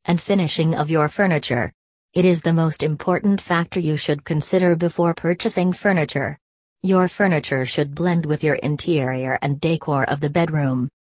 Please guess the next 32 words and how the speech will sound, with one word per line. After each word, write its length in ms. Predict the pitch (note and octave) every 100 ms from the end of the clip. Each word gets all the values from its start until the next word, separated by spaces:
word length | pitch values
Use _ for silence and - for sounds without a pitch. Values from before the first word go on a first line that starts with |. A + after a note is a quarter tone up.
| _ _ _
Select 400 | - F#3 F#3 -
and 140 | - D3+
accommodate 640 | D3+ - G3+ F#3+ E3+ D3+
furniture 520 | - F3 F3+ D3 A#3
wisely 560 | G#3 F3+ E3+ F3+ F3 C#3
to 120 | D#3
make 260 | D3 C#3+ -
the 80 | D3
bedroom 580 | D#3+ D#3+ F3 E3+ E3
look 220 | E3+ G#3 -
spacious 580 | - E3+ E3+ G3 F#3+ -
and 160 | E3 -
classy. 580 | - C3+ C3 C#3 B2 - _ _ _ _ _ _
To 100 | -
buy 220 | D#3+ D3 D3
above 340 | D3 D#3 D3+
furniture 560 | - G3+ E3 - D3 D3
in 220 | D#3 D3
best 340 | D#3+ F3 -
material 560 | F3 - F3 E3+ E3+ E3+
and 180 | D3 -
affordable 600 | D3 - F3 F#3 E3+ E3
price, 400 | - F#3+ F#3+ -
you 140 | E3
can 240 | D#3 E3 D3+
look 240 | D#3 E3
for 220 | - E3+
a 80 | D#3+
perfect 500 | - G#3+ G3 G3+ -
online 600 | D3 C3 B2+ C3 B2+ B2
furniture 520 | - G3+ E3 C#3 C#3+
store. 480 | C3 - F3 D3+ A#2